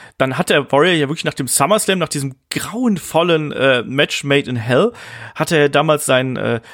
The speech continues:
seinen Abschied hier gegeben. Dann ist er zweiundneunzig, wir haben es gerade eben schon angesprochen, zurückgekommen, ganz kurz. Und hatte ja dann auch noch mal ein Programm mit dem Macho Man. Und das hat, mündete ja dann in einem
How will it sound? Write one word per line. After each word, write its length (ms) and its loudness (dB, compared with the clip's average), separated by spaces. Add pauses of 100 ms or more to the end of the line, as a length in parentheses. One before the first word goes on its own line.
seinen 160 0
Abschied 420 -6
hier 200 -2
gegeben. 500 -4
Dann 240 -6
ist 140 -6
er 100 0
zweiundneunzig, 680 0
wir 60 0
haben 80 0
es 80 -10
gerade 140 2
eben 80 -6
schon 140 -6
angesprochen, 340 -6
zurückgekommen, 640 0
ganz 240 0
kurz. 300 -4 (500)
Und 120 2
hatte 160 2
ja 120 4
dann 280 0
auch 200 0
noch 140 0
mal 260 4
ein 320 0 (360)
Programm 560 0
mit 160 0
dem 140 0
Macho 360 -2
Man. 300 2
Und 80 -8
das 120 -2
hat, 120 -8
mündete 320 4
ja 100 4
dann 240 0
in 140 -6
einem 400 -4